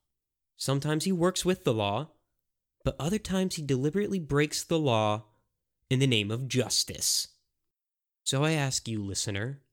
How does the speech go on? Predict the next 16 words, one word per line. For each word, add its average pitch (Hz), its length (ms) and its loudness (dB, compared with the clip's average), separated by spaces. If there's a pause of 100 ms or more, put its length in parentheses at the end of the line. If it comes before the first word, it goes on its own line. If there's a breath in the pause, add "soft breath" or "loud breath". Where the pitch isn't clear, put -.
(560)
how 180 140 2
far 180 240 2
would 127 180 2
you 147 180 0
let 151 380 -2
Batman 131 640 2
go 113 560 2 (800)
before 147 260 2
you 175 140 2
wanted 196 280 2
to 170 100 0
see 160 180 2
him 135 200 2
put 117 180 -2
behind 107 360 -2
bars? 123 680 -2